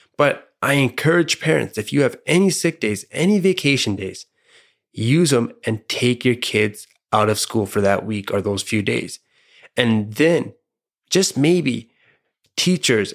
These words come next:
and the school district would realize, "Holy shit, we have a classroom of thirty people and twenty-seven of those students are not here. Maybe we are teaching useless information that majority of the parents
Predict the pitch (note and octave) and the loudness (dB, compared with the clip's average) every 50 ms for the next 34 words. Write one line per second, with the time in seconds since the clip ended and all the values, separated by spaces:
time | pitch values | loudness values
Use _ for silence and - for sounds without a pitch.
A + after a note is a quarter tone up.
0 | - - - A#2 - - - - E3+ F3+ E3 C#3+ C3 A#2+ A2+ - - G#2 G2 - | -8 -4 -4 -2 -2 -2 -2 0 0 0 2 0 0 -2 -2 -4 -6 -8 -8 -10
1 | - G#2 G#2+ G2 G#2 A2 B2+ D3 D3+ C3+ G#2+ F#2 F#2+ - - - F3+ F#3+ F3 D#3+ | -8 -8 -8 -6 -4 -2 0 0 0 0 -2 -4 -6 -8 -8 -4 -4 -2 -2 -2
2 | - - - F#3+ F#3 - - - _ _ _ _ _ _ _ _ C3 D#3 G3 G3+ | -4 -2 0 0 0 -2 -4 -10 _ _ _ _ _ _ _ _ 2 2 2 4
3 | G3 C#3 A2+ - - - D3 D3+ D#3 - - C3 A#2+ G#2 G2+ - - - - C#3 | 2 0 -2 -2 -2 -2 0 0 0 0 -2 0 0 -2 -2 -6 -10 -2 0 0
4 | D#3+ F3 G3 F#3+ G3 - - F#3+ - - A2+ G#2+ G#2 G2+ _ _ _ _ - - | 2 2 0 -2 -2 -2 -2 -4 -2 -2 -4 -4 -4 -6 _ _ _ _ -20 -20
5 | _ - C3 B2 A#2 - - - C3 - D#3 E3+ G3+ G3 F#3 D#3 - - D#3 D#3 | _ -6 -6 -6 -6 -4 -8 -8 -4 0 0 2 2 2 0 0 -2 -2 -2 0
6 | D3 D#3 D3 C3+ A#2 A2 B2 B2+ C3+ - - - - D3 D3 C3+ - - - - | 0 0 0 0 0 0 -2 -2 -2 -2 -4 -2 0 0 0 0 -2 -6 -8 -12
7 | - - _ - _ - A2 G#2+ A2 G#2+ G#2+ G#2+ A2+ A#2 A2+ - - - - - | -18 -20 _ -20 _ -4 -2 0 0 0 2 0 0 -2 -4 -6 -6 -4 -4 -4
8 | - A2+ - _ _ _ _ _ _ _ _ - A#2+ B2+ D3+ E3+ G#3 F#3 G3+ E3 | -6 -8 -14 _ _ _ _ _ _ _ _ -4 0 2 2 2 2 2 2 0
9 | B2+ C3 D#3+ E3 D#3+ C3 A2+ - - - F3 - - - B2 G#2+ G#2 G2+ A2 C3 | 0 0 0 0 0 0 -2 -4 -6 -4 -4 -4 -4 -4 -6 -6 -6 -6 -2 -2
10 | D#3 D3 - - D3 C#3+ - - - C3 A#2 A2+ - A2+ A2+ A2+ A#2 G#2+ - - | 0 0 0 0 -2 -2 -2 -2 -4 -4 -4 -4 -4 -2 -2 -2 -2 -2 -4 -6
11 | F#2 F#2+ - _ - - - _ _ - C3+ B2+ A#2 - - - _ _ _ _ | -8 -10 -14 _ -20 -20 -20 _ _ 0 0 2 2 0 -4 -8 _ _ _ _
12 | _ _ - A2+ G#2 G#2 G#2 - - D3 D3+ D#3 D#3 D#3+ D#3+ C#3 - - A#2+ - | _ _ -6 -6 -6 -4 -2 0 2 4 4 4 4 2 2 0 0 -2 -4 -4
13 | - - C#3+ C#3 B2 A2+ A2 - - | -4 -4 -2 0 0 0 -2 -6 -12